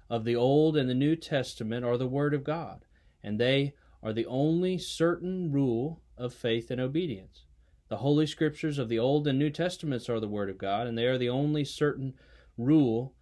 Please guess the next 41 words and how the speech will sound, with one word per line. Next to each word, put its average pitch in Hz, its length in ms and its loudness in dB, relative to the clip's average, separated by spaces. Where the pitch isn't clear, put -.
of 113 160 -4
faith 127 340 -2
and 120 100 -4
obedience. 120 600 -4
And 117 80 -4
that's 139 180 -2
significant. 160 640 -6
Each 139 200 -6
part, 139 280 0
let's 127 140 -2
break 147 300 -2
it 143 100 -6
down 156 240 -2
and 117 100 -6
see - 140 -6
what 127 160 -2
God's 127 300 -2
Word 123 200 -6
says. 127 380 -4
Are 156 180 4
the 165 120 2
Scriptures 160 580 -2
of 156 100 2
the 151 120 2
Old 160 240 4
and 147 80 0
the 147 40 0
New 156 140 0
Testament 160 500 -4
the 160 60 -4
Word 160 160 0
of 160 80 -6
God? 170 260 0
Well, 165 100 0
yes. - 540 -6
Second 139 380 -4
Timothy 143 640 -2
three 139 200 2
sixteen, 143 640 -2
"All 127 200 0
Scripture 139 720 -4